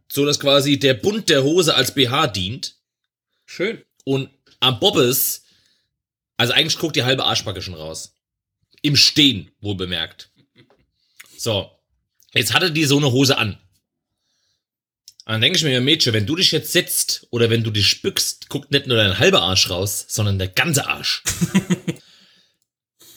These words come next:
Speaker 1: Und natürlich war dem auch so, gell, und dann setzt sie sich hin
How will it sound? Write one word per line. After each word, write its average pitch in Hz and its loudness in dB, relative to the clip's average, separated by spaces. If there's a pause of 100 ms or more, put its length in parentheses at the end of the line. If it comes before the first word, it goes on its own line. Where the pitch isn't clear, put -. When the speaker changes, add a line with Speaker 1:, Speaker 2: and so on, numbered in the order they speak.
(120)
Speaker 1:
Und 139 0
natürlich 135 4
war 117 4
dem 151 6
auch 156 0
so, 185 2
gell, 139 4
und 139 0
dann 127 2
setzt 139 -2
sie 160 -4
sich 147 2
hin 165 -2